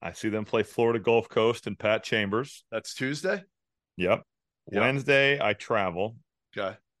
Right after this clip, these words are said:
Speaker 1: Thursday, I'm at Michigan State to see them play Southern Indiana.
Speaker 2: Yeah.
Speaker 1: And Friday, I am at Ohio State to see them play Texas A and M.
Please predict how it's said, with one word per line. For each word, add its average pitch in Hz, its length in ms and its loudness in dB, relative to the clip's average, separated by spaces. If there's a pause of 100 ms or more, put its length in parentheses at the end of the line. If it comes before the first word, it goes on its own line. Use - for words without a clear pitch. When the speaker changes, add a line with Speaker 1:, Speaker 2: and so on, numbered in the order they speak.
(320)
Speaker 1:
Thursday, 127 400 2
I'm 127 80 4
at 110 120 -2
Michigan 117 360 -2
State 110 400 0
to - 40 -12
see 110 100 -4
them 107 180 -4
play 107 160 -2
Southern 107 380 -2
Indiana. 107 580 -2 (340)
Speaker 2:
Yeah. 98 180 -6 (520)
Speaker 1:
And 90 140 -6
Friday, 110 520 2
I 101 200 0
am 101 100 -2
at 95 80 -2
Ohio 95 380 -2
State 95 340 -4
to 90 80 -12
see - 160 -8
them 90 160 -6
play 85 160 -8
Texas - 500 -10
A - 60 -14
and 78 200 -8
M. 50 220 -20